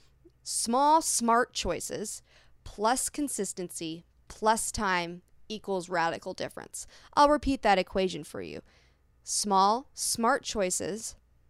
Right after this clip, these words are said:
plus consistency plus time equals radical difference.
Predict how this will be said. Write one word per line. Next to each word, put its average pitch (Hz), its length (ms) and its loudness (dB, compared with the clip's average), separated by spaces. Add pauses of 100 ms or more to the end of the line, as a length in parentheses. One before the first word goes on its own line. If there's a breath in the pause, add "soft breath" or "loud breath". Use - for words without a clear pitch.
(160)
plus 202 440 -2
consistency 190 880 -4 (360)
plus - 440 -2
time 226 600 4 (320)
equals 202 500 -4 (100)
radical 175 600 2
difference. - 560 -8